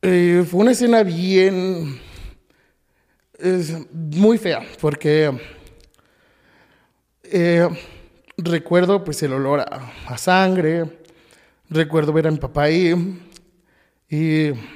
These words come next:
los, pues, los balazos, ¿no? Los hoyos del cuerpo. Y hay algo que me deja bien marcado, que es, oh, siempre he querido olvidarlo, pero nunca, nunca he logrado olvidarlo. Es de que, pues, yo me, me, me, me volví loco en ese momento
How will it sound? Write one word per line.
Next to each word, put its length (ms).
los, 680
pues, 140
los 120
balazos, 380
¿no? 400
Los 260
hoyos 200
del 160
cuerpo. 440
Y 140
hay 100
algo 160
que 120
me 80
deja 200
bien 160
marcado, 420
que 140
es, 140
oh, 200
siempre 380
he 20
querido 280
olvidarlo, 800
pero 200
nunca, 500
nunca 240
he 20
logrado 240
olvidarlo. 480
Es 160
de 60
que, 120
pues, 160
yo 100
me, 200
me, 200
me, 140
me 120
volví 260
loco 180
en 60
ese 140
momento 440